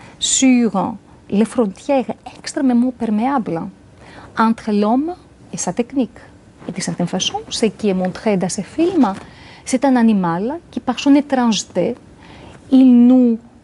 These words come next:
permet d'avoir une certaine distance, c'est-à-dire il nous permet d'être spectateurs de ce que nous voyons, mais par sa similitude à nous-mêmes, il nous fait réfléchir sur la place minime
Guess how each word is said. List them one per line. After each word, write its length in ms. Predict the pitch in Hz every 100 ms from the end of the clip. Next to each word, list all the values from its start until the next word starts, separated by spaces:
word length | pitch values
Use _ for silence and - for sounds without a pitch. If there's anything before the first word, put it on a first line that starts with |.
| _
permet 320 | - 233 247 277
d'avoir 400 | 214 202 220 208
une 120 | 202
certaine 380 | 247 - 233 214
distance, 540 | 202 - - 427 330
c'est-à-dire 440 | 190 180 170 214 190
il 80 | 190
nous 100 | 180
permet 320 | 180 190 220
d'être 240 | 185 180 180
spectateurs 1000 | - - - - 196 - 359 370 170 175 - -
de 120 | 180
ce 140 | -
que 160 | 202 196
nous 180 | 185 180
voyons, 460 | 185 180 190 190 202 - - - -
mais 180 | 202 208
par 640 | - 262 254 233 196 190 - -
sa 160 | - 214
similitude 720 | - 269 220 220 - 233 190
à 80 | 185
nous-mêmes, 580 | 185 190 302 302 185 196 - - - -
il 140 | - 220
nous 80 | 208
fait 200 | - 240
réfléchir 680 | 208 - 185 - 294 311 262 196 208 - - -
sur 240 | - 247 208
la 180 | 214 196
place 500 | - 269 262 240 - 220
minime 840 | 214 262 311 269 294 302 196 185